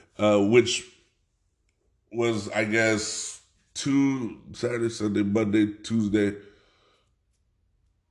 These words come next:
four days, uh, after the incident, they actually, uh, got a warrant for his arrest, uh, and they actually took him into, uh, custody.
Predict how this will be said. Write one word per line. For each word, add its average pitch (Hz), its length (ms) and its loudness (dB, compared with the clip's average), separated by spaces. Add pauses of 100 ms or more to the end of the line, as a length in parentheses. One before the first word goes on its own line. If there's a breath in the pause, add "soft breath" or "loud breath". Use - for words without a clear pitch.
(220)
four 156 220 8
days, 131 720 0 (520 soft breath)
uh, 110 220 2
after 127 300 0
the 123 180 6
incident, 117 600 2 (160)
they 110 160 0
actually, 113 680 0 (500)
uh, 110 180 2
got 120 260 6
a 135 40 4
warrant 127 360 0
for 123 160 6
his 107 160 4
arrest, 113 580 0 (460 soft breath)
uh, 110 360 6
and 113 140 2
they 117 160 6
actually 117 280 0
took 117 220 0
him 117 120 6
into, 110 360 4
uh, 95 440 2 (260)
custody. 98 580 0